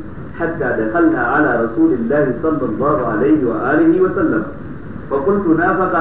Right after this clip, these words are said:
حنظلة يا رسول الله." فقال رسول الله صلى الله عليه وآله وسلم: "وما ذاك؟" قلت: "يا رسول الله،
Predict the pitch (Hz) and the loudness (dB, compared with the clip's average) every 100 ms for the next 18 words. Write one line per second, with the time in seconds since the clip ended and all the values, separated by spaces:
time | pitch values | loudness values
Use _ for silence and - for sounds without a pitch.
0 | 160 165 156 170 170 156 143 151 - - | 0 2 2 2 2 2 4 4 4 2
1 | 151 135 113 139 151 147 151 - - - | 0 -2 -2 2 4 2 0 -6 -12 -14
2 | - 156 160 214 190 151 135 156 147 131 | -8 -2 0 2 4 2 0 0 0 2
3 | 151 - 151 147 131 139 135 127 123 135 | 0 0 -2 -2 -2 -2 0 0 0 0
4 | 123 120 143 135 120 117 113 160 170 180 | 0 -2 -2 -2 -2 -2 -2 -2 -2 0
5 | 185 - 170 190 175 147 143 - - - | -2 -2 -2 2 4 4 4 2 0 -8
6 | - - - - - 165 160 151 180 165 | -12 -14 -14 -14 -8 -2 0 2 2 2
7 | 151 160 143 139 165 | 2 2 0 2 2